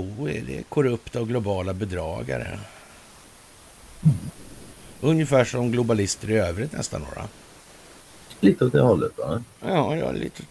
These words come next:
Speaker 1: så tror jag faktiskt.
Speaker 2: Mm.
Speaker 1: Mm.
Speaker 2: Mm.
Speaker 1: Ja. Och frågan är hur många omröstningar man måste ta till här.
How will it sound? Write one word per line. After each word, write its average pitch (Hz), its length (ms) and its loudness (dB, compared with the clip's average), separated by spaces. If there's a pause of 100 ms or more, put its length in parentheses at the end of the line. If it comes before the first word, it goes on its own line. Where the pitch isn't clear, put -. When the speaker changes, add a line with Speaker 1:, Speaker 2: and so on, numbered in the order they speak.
(140)
Speaker 1:
så 160 420 -6 (220)
tror 135 260 -6
jag 165 80 -6
faktiskt. - 760 -12 (300)
Speaker 2:
Mm. 87 120 2 (220)
Speaker 1:
Mm. 107 300 -2 (100)
Speaker 2:
Mm. 135 100 2 (1400)
Speaker 1:
Ja. 95 360 4 (2250)
Och 107 80 -8
frågan 131 340 6
är 165 40 4
hur 180 100 4
många 131 200 4
omröstningar 107 680 0
man 107 140 -2
måste 98 300 -6
ta 110 120 -4
till - 380 -4
här. - 260 -4